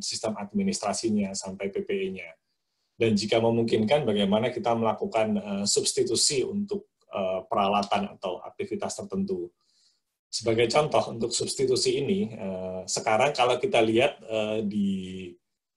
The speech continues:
drilling rig yang modern, hmm, itu, eh, banyak, eh, drilling rig yang sudah menghilangkan orang yang ada di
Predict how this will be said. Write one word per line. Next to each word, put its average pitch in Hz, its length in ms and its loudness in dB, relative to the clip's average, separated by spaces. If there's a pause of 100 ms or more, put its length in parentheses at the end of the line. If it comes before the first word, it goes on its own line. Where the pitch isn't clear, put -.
(120)
drilling 117 460 4
rig 135 180 0
yang 117 220 4
modern, 110 680 4 (320)
hmm, 107 560 -2
itu, 180 760 4 (180)
eh, 110 500 2 (760)
banyak, 113 440 4 (200)
eh, 113 260 2
drilling 113 440 4
rig 156 260 -2
yang 113 240 2
sudah 117 400 2 (640)
menghilangkan 113 800 2
orang 127 480 4
yang 117 180 0
ada 113 300 2
di 101 560 2